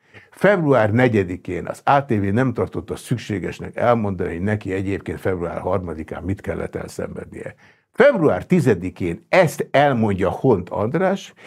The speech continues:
és senki nem kérdezi meg Vogyarák Anikótól, hogy egyébként ő, aki ezen konglomerátumon belül Ceglédi, Hont,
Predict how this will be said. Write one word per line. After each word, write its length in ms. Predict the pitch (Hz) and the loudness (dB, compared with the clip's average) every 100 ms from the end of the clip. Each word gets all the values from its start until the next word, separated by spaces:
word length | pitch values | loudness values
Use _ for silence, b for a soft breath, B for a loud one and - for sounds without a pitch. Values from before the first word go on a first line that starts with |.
| B B | B B
és 260 | 135 - | 4 4
senki 420 | - 311 302 - | 6 6 6 4
nem 220 | 123 135 127 | 4 4 6
kérdezi 460 | 120 101 101 110 | 6 6 4 2
meg 200 | 95 90 | 2 2
Vogyarák 520 | 92 117 92 78 78 | 2 4 2 0 -4
Anikótól, 840 | - 82 98 - 139 - 165 185 185 _ _ _ _ _ _ _ _ _ B B | -6 -8 -6 -4 -4 -2 -4 -4 -8 _ _ _ _ _ _ _ _ _ B B
hogy 160 | 87 107 | -6 2
egyébként 600 | 170 185 143 120 110 110 | 4 6 4 4 0 2
ő, 240 | - 143 117 | 6 8 8
aki 280 | 117 - 107 | 4 -2 -2
ezen 600 | - 123 107 92 95 - _ _ | 2 4 6 4 2 -6 _ _
konglomerátumon 1000 | 143 131 101 92 90 82 - 87 87 87 | 4 6 6 4 2 2 0 -2 0 0
belül 360 | 101 85 82 - b b - | 0 0 -6 -12 b b 2
Ceglédi, 680 | 131 113 104 92 90 80 82 | 4 6 4 2 0 -2 -6
Hont, 720 | - 110 107 98 85 - - | -2 4 4 4 -2 -10 -18